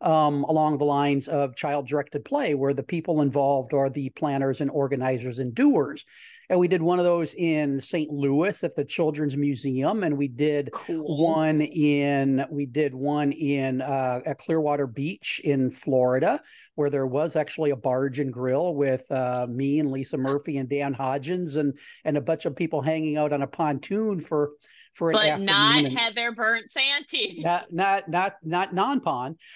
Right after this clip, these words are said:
Speaker 1: Um, she was, she was back at the, uh, at the, at the beach rental, uh, I, I assume drinking. No, I don't think she was even a drinker then.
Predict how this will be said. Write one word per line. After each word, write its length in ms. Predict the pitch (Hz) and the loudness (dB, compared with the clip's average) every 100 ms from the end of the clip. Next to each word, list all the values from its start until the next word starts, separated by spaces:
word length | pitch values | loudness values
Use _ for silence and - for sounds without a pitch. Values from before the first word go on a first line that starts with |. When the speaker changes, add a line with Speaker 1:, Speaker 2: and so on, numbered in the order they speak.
| - | -2
Speaker 1:
Um, 800 | 208 202 196 185 170 165 165 165 | 2 4 4 2 -4 -4 -4 -4
she 160 | 147 180 | -4 0
was, 220 | 196 175 | 2 2
she 180 | - 165 | 0 0
was 160 | 175 135 | 0 0
back 320 | 160 165 175 | 0 0 -2
at 140 | 156 | -6
the, 260 | 180 165 160 | -4 0 4
uh, 40 | |
at 360 | 156 156 165 151 | 4 2 0 -2
the, 240 | 165 147 165 | -2 -2 -2
at 160 | 165 | -4
the 100 | 170 | -2
beach 400 | 143 117 160 160 | -4 -4 -6 -4
rental, 600 | 165 160 156 170 160 156 156 | 0 2 4 4 4 4 6
uh, 380 | 151 147 143 135 147 | 6 4 2 0 -2
I, 220 | 139 135 - | -2 -2 -2
I 80 | |
assume 380 | 135 139 160 151 | -4 -2 0 0
drinking. 500 | - 135 147 143 135 | 0 -2 0 -2 -2
No, 80 | 185 | 0
I 80 | 220 | 0
don't 100 | 226 | -2
think 140 | 233 | -6
she 80 | 208 | -6
was 160 | 240 214 | -6 -4
even 180 | 214 196 | -2 -2
a 40 | |
drinker 400 | 143 214 285 147 | -2 -2 2 2
then. 220 | 120 117 | 2 -6